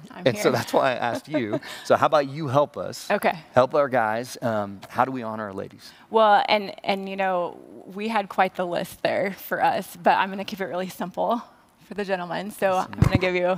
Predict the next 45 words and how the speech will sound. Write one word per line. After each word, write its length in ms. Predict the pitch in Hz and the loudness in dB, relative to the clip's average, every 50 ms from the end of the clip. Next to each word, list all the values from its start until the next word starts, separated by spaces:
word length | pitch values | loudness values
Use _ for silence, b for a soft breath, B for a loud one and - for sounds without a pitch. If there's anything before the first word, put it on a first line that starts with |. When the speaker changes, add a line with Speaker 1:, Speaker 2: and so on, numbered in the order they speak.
| 170 - - | -2 -6 -8
Speaker 1:
three 220 | - 208 208 214 - | -6 -4 -4 -4 -4
things. 360 | - 185 170 165 175 220 208 - - B B B B B B B | -4 -6 -6 -6 -8 -10 -12 -14 -16 B B B B B B B
And 420 | 214 220 208 202 202 196 196 233 - - | 2 2 2 0 -2 -4 -6 -10 -12 -12
to 120 | - - 226 | -8 -6 0
be 100 | 220 214 | 2 4
honest, 300 | 202 214 226 220 - 208 | 4 4 4 2 2 2
I'm 100 | 196 202 | 0 0
gonna 160 | 208 196 185 | -2 -8 -10
speak 240 | - - 196 190 - | -10 -10 -12 -10 -10
to 100 | - 190 | -10 -12
you 460 | 175 165 170 165 170 175 180 202 214 196 - - - | -10 -8 -8 -6 -4 -4 -4 -4 -6 -10 -10 -2 -2
as 340 | 185 175 170 170 175 - - - | 0 0 0 -4 -6 -8 -6 -6
a 60 | 175 | -6
husband, 580 | - - 175 165 - - 202 220 247 262 - - B B B B B B B B 185 | -4 -6 -10 -8 -6 -6 -4 -4 -4 -4 -6 -8 B B B B B B B B 0
but 280 | - 214 196 185 180 - | 4 4 6 6 4 2
I 120 | - 190 | 2 0
think 340 | 190 - - 196 185 185 - | -2 -2 -6 -6 -6 -6 -2
that 240 | - 185 170 - 165 | -2 -2 -2 -2 -6
these, 300 | - 175 175 175 - - - | -10 -10 -10 -12 -14 -14 -14
uh, 120 | - 170 - | -14 -14 -12
principles 560 | - - 202 160 - - - - 165 170 180 | -10 -10 -10 -10 -10 -12 -10 -8 -8 -8 -8
apply 380 | 165 160 - - 165 156 - | -10 -10 -6 -4 -2 -2 -4
to 120 | 160 - 180 | -6 -10 -14
just 240 | - - 160 - - | -14 -14 -16 -16 -14
women 220 | 170 165 165 165 | -14 -14 -14 -14
in 80 | 165 175 | -14 -12
general. 220 | 180 175 160 156 | -12 -10 -8 -8
I 80 | 165 170 | -8 -8
know 120 | 175 170 | -8 -10
women 200 | 175 175 170 170 | -10 -10 -10 -10
in 60 | 170 170 | -10 -8
my 140 | 170 170 160 | -8 -6 -2
life 280 | 156 151 151 180 - | -2 -2 -2 -2 -2
that 160 | - - - 170 | -4 -4 -4 -4
would 360 | 185 170 160 151 170 175 - - | -6 -8 -6 -8 -8 -10 -12 -12
really 340 | - 175 175 170 165 170 175 | -10 -8 -8 -6 -6 -8 -8
benefit 540 | - 170 165 165 170 - - - - - - | -8 -8 -8 -8 -10 -8 -6 -8 -8 -8 -8
from 380 | - 170 170 165 160 165 170 - | -8 -8 -8 -8 -8 -12 -16 -16
me 220 | - 180 175 175 | -14 -12 -12 -12
treating 360 | 170 - - - - - 185 190 | -14 -14 -14 -12 -12 -12 -12 -12
them 120 | - - | -12 -12
with 120 | 190 185 | -12 -14
some 140 | - - - | -14 -14 -16
of 60 | - | -16
these, 380 | - - - 196 190 - - | -16 -16 -16 -16 -18 -18 -20